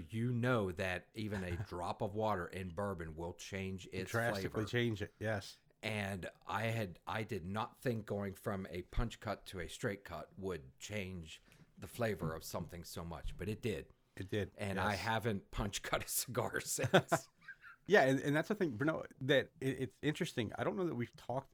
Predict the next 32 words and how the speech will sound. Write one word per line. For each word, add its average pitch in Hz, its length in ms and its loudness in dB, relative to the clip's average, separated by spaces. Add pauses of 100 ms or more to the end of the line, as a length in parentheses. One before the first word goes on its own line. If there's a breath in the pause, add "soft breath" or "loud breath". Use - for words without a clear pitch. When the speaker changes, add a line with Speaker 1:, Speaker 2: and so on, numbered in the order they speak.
Speaker 2:
a 110 60 -2
lot 101 300 -2
on 101 180 0
this 101 120 2
show 104 460 0
about 98 360 0
the 95 60 -6
different 95 320 -4
types 95 300 -4
of, 104 120 -4 (280)
of 95 160 -4
cuts. - 640 -2 (800)
Um, 98 400 0 (420)
I 117 60 -2
know 151 100 4
we, 147 160 -2 (100)
we 117 120 0
have 113 260 -4
at 104 80 -12
some 113 220 0
point, 104 320 0
we've 98 160 -2
obviously, 98 340 0
we've 98 260 -4
talked 98 140 0
about 95 260 0 (120)
punch 98 260 0
cut, 87 180 -4
straight 101 300 -4
cut, - 200 -6 (140)
V 90 240 -4
cut, 76 200 -8